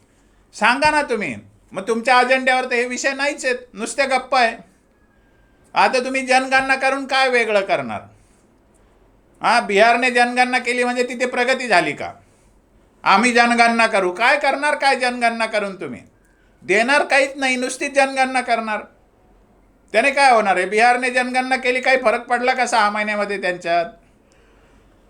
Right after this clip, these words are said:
म्हणजे जनगणना करणं, जातीनिहाय जनगणना करणं हा कोणत्याही अर्थाने कोणतेच सोल्युशन देऊ शकत नाही. तुम्ही जातीनिहाय जनगणना करण्यापेक्षा प्रत्येक नागरिकाची, समूहाची मागासलेपणाचे जे कारणं आहेत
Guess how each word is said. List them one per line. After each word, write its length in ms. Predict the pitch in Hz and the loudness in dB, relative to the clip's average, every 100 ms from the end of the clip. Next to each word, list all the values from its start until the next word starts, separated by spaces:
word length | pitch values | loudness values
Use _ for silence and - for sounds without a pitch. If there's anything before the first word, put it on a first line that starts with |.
| _ | _
म्हणजे 220 | - 240 | 0 0
जनगणना 680 | 165 196 226 254 285 277 277 | 4 4 4 4 2 4 2
करणं, 380 | 277 262 269 262 | 2 2 2 2
जातीनिहाय 640 | 240 226 226 240 240 233 | 4 2 0 -4 0 0
जनगणना 540 | 220 226 226 226 226 233 | 2 0 2 -2 0 -2
करणं 320 | 220 220 226 | -2 -2 -2
हा 160 | 196 | -2
कोणत्याही 500 | 214 208 208 202 254 | -2 -2 -4 -2 2
अर्थाने 680 | 262 240 208 226 226 247 269 247 - _ | 4 2 0 -2 -2 -4 -4 -8 -14 _
कोणतेच 460 | 220 233 269 285 285 | -6 -2 0 0 0
सोल्युशन 480 | 247 247 240 240 | -2 -2 -4 -4
देऊ 180 | 233 226 | -4 -4
शकत 320 | 226 202 175 | -6 -6 -8
नाही. 140 | 131 98 - _ _ _ _ _ _ _ _ _ | -10 -16 -18 _ _ _ _ _ _ _ _ _
तुम्ही 220 | 175 240 | -4 0
जातीनिहाय 640 | 226 214 302 254 269 269 | 4 4 2 0 2 2
जनगणना 520 | 247 240 254 262 262 269 | 4 2 2 0 2 0
करण्यापेक्षा 1040 | 254 247 247 254 247 240 226 190 220 262 - - - | 2 2 2 0 -2 -2 2 4 6 4 0 -12 -6
प्रत्येक 480 | 202 196 - 277 277 | -4 -4 2 0 2
नागरिकाची, 760 | 254 247 254 262 254 240 294 | 0 0 0 0 0 0 -4
समूहाची 680 | 269 233 220 240 233 233 254 254 208 - _ _ | -2 0 0 2 0 0 -6 -8 -10 -18 _ _
मागासलेपणाचे 1000 | 151 147 147 233 240 254 262 254 247 240 | -4 0 2 2 0 0 0 0 -2 -2
जे 140 | 247 247 | -4 -4
कारणं 440 | 240 202 196 226 | 0 2 2 0
आहेत 240 | 247 202 | 0 0